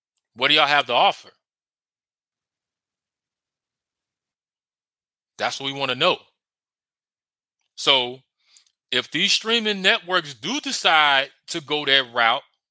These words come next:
which I see that I would say, like, maybe, like, in a couple of years or so, that's gonna happen,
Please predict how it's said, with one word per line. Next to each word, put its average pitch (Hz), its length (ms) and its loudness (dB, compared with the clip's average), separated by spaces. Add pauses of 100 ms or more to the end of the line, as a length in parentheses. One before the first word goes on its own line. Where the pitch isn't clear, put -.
(120)
which 135 280 -2
I 156 260 2
see 165 640 -6 (560)
that 139 320 2
I 131 100 -2
would 151 140 -2
say, 160 160 -4
like, 139 220 0
maybe, 143 280 -4
like, 135 280 0 (100)
in 120 100 -8
a 113 60 -6
couple 151 320 -6
of 143 60 -2
years 156 200 -2
or 156 60 -12
so, 165 240 -4
that's 135 200 0
gonna 127 240 -2
happen, 123 480 -2